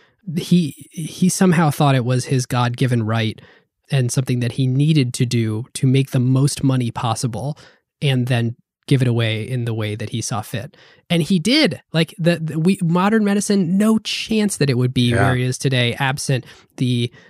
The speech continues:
Speaker 1: absolute monopoly and absolute anti, uh, anti-competitive practices of Standard Oil and the railroads. It's
Speaker 2: Yeah.
Speaker 1: just so
Speaker 2: Didn't
Speaker 1: interesting.
Speaker 2: he started, uh, Rockefeller University, right? Which is a
Speaker 1: Yep.
Speaker 2: research institution in Manhattan
Speaker 1: New York.
Speaker 2: that
Speaker 1: Yep.
Speaker 2: has, uh,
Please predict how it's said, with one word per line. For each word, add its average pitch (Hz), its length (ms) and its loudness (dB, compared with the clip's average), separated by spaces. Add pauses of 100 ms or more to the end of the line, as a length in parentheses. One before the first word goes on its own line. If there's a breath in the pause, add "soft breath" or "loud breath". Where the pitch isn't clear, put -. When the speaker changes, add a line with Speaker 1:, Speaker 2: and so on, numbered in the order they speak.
(280 loud breath)
Speaker 1:
absolute 180 520 0
monopoly 143 540 0
and 123 120 -4
absolute 139 600 -2
anti, 127 640 -2
uh, 123 280 -4
anti-competitive 135 720 0
practices 117 580 -4
of 123 200 -6
Standard 120 300 -2
Oil 107 220 -4
and 107 100 -6
the 98 60 -8
railroads. 101 560 -10 (260 soft breath)
It's - 160 0
Speaker 2:
Yeah. 95 60 2 (300)
Speaker 1:
just - 180 -10
so 170 160 2
Speaker 2:
Didn't 123 40 -2 (100)
Speaker 1:
interesting. 147 220 4
Speaker 2:
he 135 60 2
started, 139 400 0
uh, 98 280 -2
Rockefeller 110 440 -2
University, 95 640 0
right? 98 240 0
Which 104 180 0
is 92 160 0
a 85 260 -2
Speaker 1:
Yep. 147 180 -2 (260)
Speaker 2:
research - 480 0
institution 98 760 -2
in 90 320 -4 (120)
Manhattan 92 380 0
Speaker 1:
New 120 60 6
York. 120 180 2
Speaker 2:
that 87 180 -4 (140)
Speaker 1:
Yep. 123 180 -6
Speaker 2:
has, 90 260 -2
uh, 85 240 -2